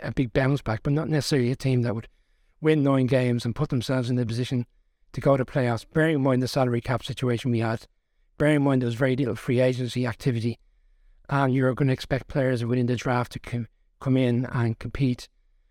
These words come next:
and ultimately deliver this season. So it's been a huge turnaround. Your, your thoughts on the whole,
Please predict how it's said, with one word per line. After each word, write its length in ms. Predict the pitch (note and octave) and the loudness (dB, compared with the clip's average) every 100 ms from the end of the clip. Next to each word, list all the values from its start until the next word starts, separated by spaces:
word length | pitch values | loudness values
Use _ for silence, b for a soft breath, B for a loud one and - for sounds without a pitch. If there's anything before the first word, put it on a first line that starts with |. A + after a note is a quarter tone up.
| - | -6
and 160 | B2+ | 0
ultimately 500 | C#3 D3 - B2 A2+ - _ | 2 2 0 -2 -4 -8 _
deliver 520 | D3+ C3+ C#3 C3 A#2 - _ _ _ | 0 0 0 -2 -6 -10 _ _ _
this 180 | - B2+ | -2 -2
season. 400 | - B2+ A#2+ A2+ | 0 0 0 -2
So 180 | - C3 | -2 -2
it's 120 | - | -2
been 120 | D3+ | -2
a 40 | C#3 | 0
huge 260 | D3+ E3 | 0 0
turnaround. 460 | - C#3+ C3 B2+ B2 | -2 -2 0 0 -2
Your, 160 | C3+ b b b b | -4 b b b b
your 100 | D3 | 0
thoughts 300 | - F#3 F3 | 4 4 4
on 60 | E3 | 0
the 100 | D3 | 0
whole, 240 | D3+ C3+ | 0 -2